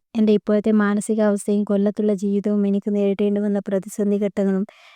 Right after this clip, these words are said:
നിങ്ങൾ അറിയണമെന്ന് എനിക്ക് തോന്നുന്നു. അതിനായി ഒരു വീഡിയോയിലൂടെ നിങ്ങളുടെ മുന്നിലേക്ക് ഞാൻ വരട്ടെ" എന്നാണ് രാഹുൽ കുറിച്ചത്. സുഹൃത്തുക്കൾക്കും കസിൻസിനുമൊപ്പമുള്ള വീഡിയോകളും ഇളയ സഹോദരൻ ഋതുവിനെ സർപ്രൈസായി കാണാൻ പോകുന്ന വീഡിയോയും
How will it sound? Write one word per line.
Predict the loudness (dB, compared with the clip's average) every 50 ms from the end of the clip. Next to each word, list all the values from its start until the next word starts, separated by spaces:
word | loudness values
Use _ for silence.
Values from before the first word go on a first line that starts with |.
| _ -4
നിങ്ങൾ | 0 2 2 2 2
അറിയണമെന്ന് | 0 0 0 0 2 2 2 2 2 2 2 2
എനിക്ക് | 0 0 -2 -4 -6
തോന്നുന്നു. | -4 -2 0 0 0 0 -2 -4 -4
അതിനായി | -6 -2 0 0 0 2 2 0 0
ഒരു | 0 0
വീഡിയോയിലൂടെ | 0 0 0 2 4 4 4 4 4 2 2 2
നിങ്ങളുടെ | 0 0 0 0 0 0 0
മുന്നിലേക്ക് | 0 0 0 0 0 -2 -2 -2 -2 -2
ഞാൻ | 0 0 0 0
വരട്ടെ" | -2 -2 -2 -2 -2 -2
എന്നാണ് | 0 0 0 0 -2 -2 -4
രാഹുൽ | -4 -4 -4 -4 -6
കുറിച്ചത്. | -6 -4 -4 -6 -4 -4 -4 -4 -2 -4 -4 -6 _ _ _ _ _ _ _ _ _ _ _ -6
സുഹൃത്തുക്കൾക്കും | -2 0 2 2 2 0 0 0 2 2 0 2 2 2 2
കസിൻസിനുമൊപ്പമുള്ള | 2 2 2 2 0 0 0 0 0 0 0 0 0 -2 -2 -2 0 0 2 2
വീഡിയോകളും | 2 2 2 4 4 2 2 2 2 2 0 -2
ഇളയ | -2 0 0 0 0
സഹോദരൻ | 0 -2 -2 -2 -2 -2 0 0 0 0
ഋതുവിനെ | 0 0 2 2 2 2 2 0
സർപ്രൈസായി | -2 -2 -4 -6 -6 -6 -6 -6 -6 -4 -4 -2 -2 -2
കാണാൻ | -2 -2 -2 -2 0 0 0 2
പോകുന്ന | 2 2 2 2 2 2
വീഡിയോയും | 2 2 2 2 2 2 2 2 0 -2